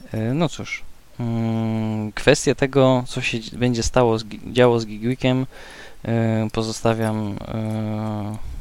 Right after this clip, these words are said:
jakby otwartą i do, do dyspozycji moich redakcyjnych kolegów.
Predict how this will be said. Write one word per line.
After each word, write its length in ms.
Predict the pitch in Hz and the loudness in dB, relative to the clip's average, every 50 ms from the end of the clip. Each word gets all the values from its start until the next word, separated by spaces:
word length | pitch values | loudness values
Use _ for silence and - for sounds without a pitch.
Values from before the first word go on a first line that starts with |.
| - - | -10 -10
jakby 240 | - - - - - | -12 -12 -10 -8 -6
otwartą 720 | - 113 - - 131 139 139 - - 135 127 123 123 123 127 123 - | -6 -2 4 4 6 6 4 2 0 0 0 0 0 -2 -4 -6 -6
i 120 | 117 117 113 113 | -4 -4 -4 -2
do, 140 | 107 117 110 | -2 -2 -2
do 280 | 101 101 - - - 117 | -2 -4 -10 -12 -12 -10
dyspozycji 840 | 110 117 120 120 - - 117 117 117 117 110 - - - 110 110 110 | -4 -2 -2 -2 0 -2 -2 0 0 -2 -4 -4 -4 -4 -2 -2 -2
moich 420 | 110 110 110 110 110 - - - | -2 -2 -2 -4 -4 -8 -8 -6
redakcyjnych 580 | - 113 107 110 110 - - 120 107 107 110 - | -6 -2 0 0 -2 0 -2 0 0 0 0 -2
kolegów. 480 | - 104 104 107 117 156 190 - - | -2 -2 -2 -2 -2 -2 -4 -4 -6